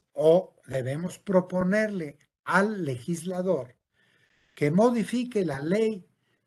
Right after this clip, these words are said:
del procedimiento contencioso administrativo y permita expresamente el ofrecimiento de pruebas, aunque no hayan sido expuestas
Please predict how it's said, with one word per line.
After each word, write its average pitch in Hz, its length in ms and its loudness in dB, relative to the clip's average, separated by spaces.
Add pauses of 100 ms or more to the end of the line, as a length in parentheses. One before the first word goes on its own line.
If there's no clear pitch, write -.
del 151 200 0
procedimiento 151 800 -2
contencioso 135 760 -6
administrativo 180 1000 -2 (500)
y 185 180 4
permita 196 840 2
expresamente 202 1400 -2
el 170 140 2
ofrecimiento 160 960 -8
de 135 160 -14
pruebas, 180 580 -4 (360)
aunque 170 560 4
no 170 200 2
hayan 196 380 0
sido 185 560 -6
expuestas 170 1000 -6